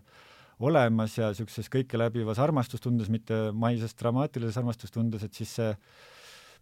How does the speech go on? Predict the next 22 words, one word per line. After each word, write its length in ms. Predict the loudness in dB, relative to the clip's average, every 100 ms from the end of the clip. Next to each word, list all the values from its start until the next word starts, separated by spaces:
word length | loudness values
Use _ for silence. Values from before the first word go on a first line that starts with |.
| -20 -14
mm, 480 | -8 -2 0 0 0 0
ei 80 | 4
taheta 320 | 4 4 2
tagasi 280 | 2 2 0
tulla, 300 | 0 2 0
vot 160 | -2 -2
ja 60 |
see 220 | 0 2 4
on 80 | 2
ka 80 | 0
üks 140 | 0
asi, 180 | -2 -2
et 120 | -6
ikkagi 260 | -8 -8 -8
suur 320 | -4 -2 0
valdav 540 | 2 2 2 0 0 -2 -6 -10 -12 -16 -8
osa, 300 | -4 0 0
kellel 300 | -2 -4 -2
on 120 | -2 -2
see 140 | -4
olnud 220 | -4 -6
see 220 | -8 -6